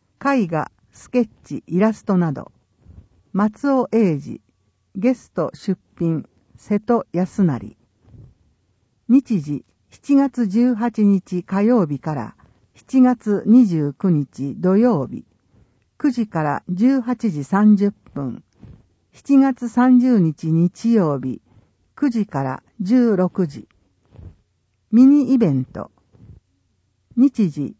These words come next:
七月二十二日土曜日と二十三日日曜日、十時から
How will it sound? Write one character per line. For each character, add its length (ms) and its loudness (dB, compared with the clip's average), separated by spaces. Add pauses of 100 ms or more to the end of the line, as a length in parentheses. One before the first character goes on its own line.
七 300 -2
月 500 -2
二 220 8
十 260 0
二 140 2
日 500 2
土 240 0
曜 340 0
日 180 -8
と 260 -8 (520)
二 160 6
十 280 0
三 340 -2
日 440 -6
日 400 0
曜 280 0
日、 180 -12 (800)
十 320 0
時 200 -6
か 200 -6
ら 240 -6